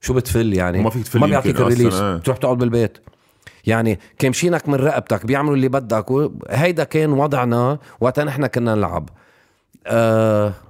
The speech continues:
Speaker 1: هلأ أربع سنين محمولة كانت، يعني مضينا أول أربع، صار مشاكل، خلص أنا نسيتها. بس إنه، آه، وهون، آه، في مشكل صغير حلل لي إياه وقتها مازن طبار اللي كان عضو ب-،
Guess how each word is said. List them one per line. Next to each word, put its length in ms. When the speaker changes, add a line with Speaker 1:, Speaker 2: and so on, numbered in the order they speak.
Speaker 1:
هلأ 300
أربع 240
سنين 560
محمولة 640
كانت، 420
يعني 260
مضينا 400
أول 340
أربع، 360
صار 280
مشاكل، 640
خلص 380
أنا 220
نسيتها. 500
بس 400
إنه، 600
آه، 580
وهون، 460
آه، 720
في 160
مشكل 400
صغير 460
حلل 340
لي 100
إياه 240
وقتها 680
مازن 280
طبار 400
اللي 100
كان 160
عضو 260
ب-، 100